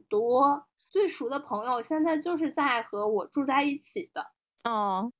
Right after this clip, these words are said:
Speaker 1: 对，我们两个就是平时都天天待在一起，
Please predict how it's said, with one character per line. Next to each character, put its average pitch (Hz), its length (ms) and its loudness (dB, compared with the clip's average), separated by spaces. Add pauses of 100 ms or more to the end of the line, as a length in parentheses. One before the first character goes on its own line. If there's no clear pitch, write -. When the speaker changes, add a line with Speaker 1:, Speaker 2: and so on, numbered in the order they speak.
(100)
Speaker 1:
对， 269 280 8
我 214 100 4
们 240 160 0
两 247 220 4
个 226 100 0
就 311 80 2
是 285 60 2
平 220 240 -4
时 214 160 -2
都 226 160 -2
天 226 200 -6
天 226 160 -4
待 226 160 2
在 226 160 4
一 220 140 -2
起， - 80 -20